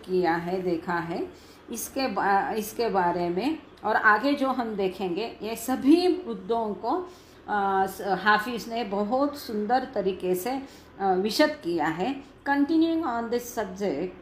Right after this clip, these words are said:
after a brief interlude, Shri went on to explain। अभी ये जो हम संस्कार, उसकी निर्मिति ख़त्म होना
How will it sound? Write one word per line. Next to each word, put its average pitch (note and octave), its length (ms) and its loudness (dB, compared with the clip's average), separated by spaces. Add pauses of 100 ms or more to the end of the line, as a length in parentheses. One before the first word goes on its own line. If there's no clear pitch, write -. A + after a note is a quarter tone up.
(300)
after C4 240 2
a C#4+ 240 4
brief A3+ 420 -4
interlude, G3+ 840 0 (400)
Shri D4+ 460 4
went A#3 340 -4
on G3 380 0
to B3 120 -6
explain। C#4+ 440 -4 (500)
अभी D#4 260 4
ये D4+ 100 2
जो C#4+ 140 2
हम B3+ 440 0
संस्कार, A3 720 2
उसकी G#3+ 260 -6
निर्मिति G3 480 0
ख़त्म G#3 340 -4
होना F#3 600 4